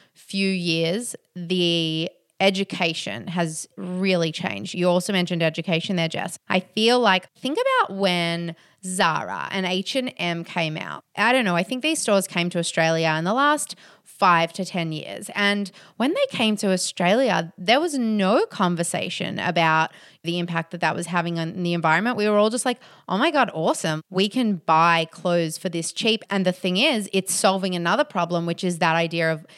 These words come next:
exclusive fashion. Suddenly, there's wider access to a range of people who before couldn't afford all these clothes. And now,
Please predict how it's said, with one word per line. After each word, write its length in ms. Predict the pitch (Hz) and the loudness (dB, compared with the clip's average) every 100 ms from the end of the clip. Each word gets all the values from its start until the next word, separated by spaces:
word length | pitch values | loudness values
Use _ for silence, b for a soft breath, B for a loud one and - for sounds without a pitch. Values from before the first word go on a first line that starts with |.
| B | B
exclusive 720 | - 196 - - 214 214 - 185 | -10 -8 -8 -2 0 2 0 -4
fashion. 400 | - - 175 185 - | -4 -6 -8 -10 -6
Suddenly, 680 | - 220 247 240 165 160 - b b b | 0 2 0 -2 -4 -6 -8 b b b
there's 320 | 202 202 185 165 | 4 4 4 -6
wider 540 | 180 170 175 208 208 - | -8 0 4 4 4 2
access 600 | 165 277 - - - - | 0 0 -4 -6 -6 -4
to 220 | 196 175 | 0 0
a 60 | 170 | 2
range 300 | 170 180 175 | 2 2 -2
of 120 | - | -4
people 360 | 170 160 175 | -6 -2 0
who 100 | 185 | 0
before 580 | 170 170 - 240 240 175 | 0 -4 -2 2 2 2
couldn't 280 | - 196 175 | 0 -2 -2
afford 400 | 165 208 226 247 | -2 2 4 4
all 120 | 165 | 2
these 220 | 160 156 | -2 -4
clothes. 420 | - - - - - B B | -6 -4 -4 -6 -12 B B
And 120 | 202 226 | 0 4
now, 380 | 359 233 214 | 4 2 0